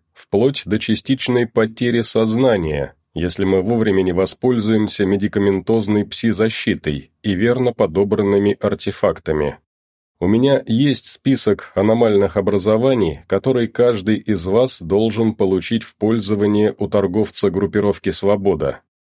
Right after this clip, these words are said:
Я с ними уже обо всем договорился, а мы взамен приведем в порядок их форпост в деревне Кровососов. В благодарность они разрешат нам безвозмездно воспользоваться резервным запасом артефактов группировки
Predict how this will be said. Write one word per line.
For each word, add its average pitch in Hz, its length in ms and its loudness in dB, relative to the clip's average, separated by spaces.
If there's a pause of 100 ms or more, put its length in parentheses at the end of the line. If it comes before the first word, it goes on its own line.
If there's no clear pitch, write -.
(140)
Я 95 220 0
с - 80 -6
ними 131 360 4
уже 120 300 2
обо 120 320 2
всем 117 300 0
договорился, 113 920 2 (380)
а 87 80 2
мы 135 160 2
взамен 135 420 2
приведем 107 520 2
в - 100 -20
порядок 113 640 0
их 117 220 -4
форпост 113 640 -2
в 80 120 -4
деревне 113 420 0
Кровососов. 117 840 0 (400)
В 85 80 -6
благодарность 98 960 0
они 120 260 2
разрешат 131 560 0
нам 117 220 2
безвозмездно 110 800 2
воспользоваться 101 1040 0
резервным 110 680 0
запасом 101 600 0
артефактов 98 800 -2
группировки 95 880 -2